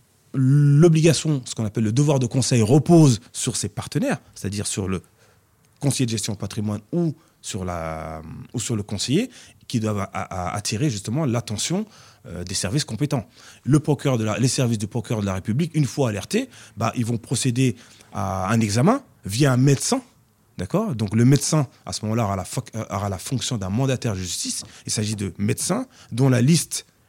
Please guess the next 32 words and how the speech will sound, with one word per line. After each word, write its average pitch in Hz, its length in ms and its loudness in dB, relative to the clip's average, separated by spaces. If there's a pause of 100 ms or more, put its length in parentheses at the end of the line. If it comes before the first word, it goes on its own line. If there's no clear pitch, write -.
(200)
est 117 80 -2
dressée 113 480 -2 (360)
auprès, 139 460 2 (300)
euh, 92 240 -12
du 95 100 -10
procureur 101 360 -6
de 92 40 -4
la 85 80 -4
République. 127 480 -6
Donc 101 160 -8
ce - 140 -8
sont 98 100 -6
des 90 100 -6
médecins 92 300 -4
habilités, 95 400 -6
hein, - 160 -4 (440)
et 123 60 -4
qui - 140 -6
vont 127 300 0
justement, 107 500 -2 (400)
euh, 87 260 -8
analyser 110 480 2
la 143 100 4
situation - 440 -6
du 139 100 -2
majeur 147 360 -2 (240)
et 98 60 -4
voir 135 220 -2
si 160 360 -6 (260)
les 107 240 2
facultés 110 560 -2
mentales 101 400 -2